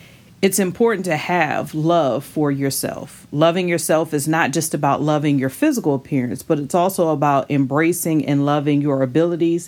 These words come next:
and your flaws. Accepting what you bring to the table without comparing it to what someone else brings to the table.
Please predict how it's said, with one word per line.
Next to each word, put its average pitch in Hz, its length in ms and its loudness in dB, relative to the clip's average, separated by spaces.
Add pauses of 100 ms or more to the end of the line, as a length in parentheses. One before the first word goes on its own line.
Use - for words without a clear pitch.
(120)
and 143 260 0
your 147 100 -2
flaws. - 600 -4 (840)
Accepting 175 580 0
what 165 200 0
you 170 40 0
bring 156 280 0
to 156 120 -2
the 139 120 -2
table 202 640 0
without 165 360 0
comparing 185 640 0
it 143 240 -2 (220)
to 180 120 2
what 151 160 -2
someone 156 320 0
else 135 180 0
brings - 340 -4
to - 120 -6
the - 120 -6
table. - 440 -8